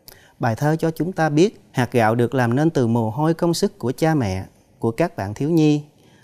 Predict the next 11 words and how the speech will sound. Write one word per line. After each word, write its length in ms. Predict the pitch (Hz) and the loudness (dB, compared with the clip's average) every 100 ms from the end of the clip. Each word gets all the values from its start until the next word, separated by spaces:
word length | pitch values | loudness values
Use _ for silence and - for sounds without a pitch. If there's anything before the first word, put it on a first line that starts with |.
| - | -2
là 180 | 127 | 0
tấm 200 | 117 160 | 2 0
lòng 220 | 196 147 123 | 2 0 0
của 140 | 127 | -2
hậu 220 | 160 113 | -2 -4
phương, 360 | 120 180 190 185 - _ _ - | 0 4 4 4 -6 _ _ -2
góp 160 | 147 | -2
phần 260 | - 135 113 | -2 -2 0
vào 160 | 120 110 | -2 -2
chiến 240 | 131 175 | -2 -4
thắng 260 | 151 139 | -4 -4